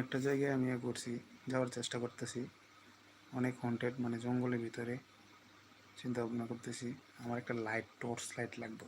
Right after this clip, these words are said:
ঠিক আছে? টর্চ লাইটটা নাই গিয়ে দেখে ভাই আমি ভালো একটা জায়গায় যাইতে পারতেছি না ভাই। মূলত বিষয় হলো এটা, টাকা তো, টাকা দরকার আছে, টাকা ছাড়া কোনো কিছু হয় না ভাই।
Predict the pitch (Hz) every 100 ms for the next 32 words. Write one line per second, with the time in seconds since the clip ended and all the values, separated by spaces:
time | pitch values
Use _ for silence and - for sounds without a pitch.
0 | - 123 123 113 104 - - - - -
1 | - 123 - - 123 120 127 120 117 113
2 | 120 123 135 131 131 117 117 117 107 -
3 | - - - - - 117 117 113 123 120
4 | 120 113 120 127 127 - - 113 110 -
5 | - - - - - 139 131 127 127 127
6 | 117 110 104 - - - - - - -
7 | - - - - - - - - - -
8 | - 120 - 113 - 123 120 - 123 117
9 | 120 113 110 113 107 - - - - 120
10 | - 120 120 120 120 131 120 123 117 120
11 | 120 117 117 110